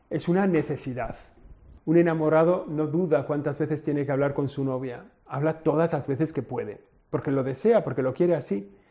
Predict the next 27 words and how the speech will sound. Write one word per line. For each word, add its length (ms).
Por 100
eso 340
el 140
Papa 180
Francisco 400
nos 180
dice 200
que 120
la 120
oración 560
no 180
es 140
una 220
obligación, 1000
sino 260
más 280
bien 240
es 160
una 120
necesidad 540
del 180
corazón. 560
Una 220
charla 680
entretenida 720
con 240
Dios 460